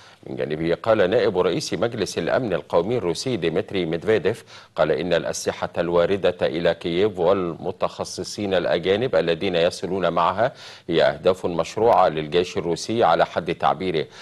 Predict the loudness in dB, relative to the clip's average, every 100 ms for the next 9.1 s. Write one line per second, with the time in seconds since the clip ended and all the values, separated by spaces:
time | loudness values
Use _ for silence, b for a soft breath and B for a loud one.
0 | B B -4 -2 2 2 2 0 0 0
1 | -2 2 2 2 0 0 2 2 4 4
2 | 2 0 0 2 2 2 2 2 0 -2
3 | 0 2 2 0 _ 0 0 0 0 0
4 | -2 -4 -2 -2 -2 B B B B -2
5 | 0 2 2 2 0 0 -4 0 0 0
6 | -4 -4 0 2 2 0 4 4 6 2
7 | 2 2 4 2 0 2 2 2 0 0
8 | 2 2 2 0 0 0 0 0 2 0
9 | 0